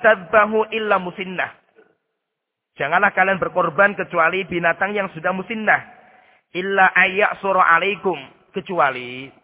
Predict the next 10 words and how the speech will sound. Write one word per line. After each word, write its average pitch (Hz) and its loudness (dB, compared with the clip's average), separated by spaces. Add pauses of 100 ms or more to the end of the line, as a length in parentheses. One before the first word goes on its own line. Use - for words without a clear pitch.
(400)
kalau 220 -4
kalian 208 -2
tidak 160 -4
mendapatkan. 135 -2 (1120)
Tidak 113 -10
mendapatkan. 156 0 (560)
Fatadbahu 196 2
jaza'atan 190 2
minab 185 -2
dha'ni. 175 -2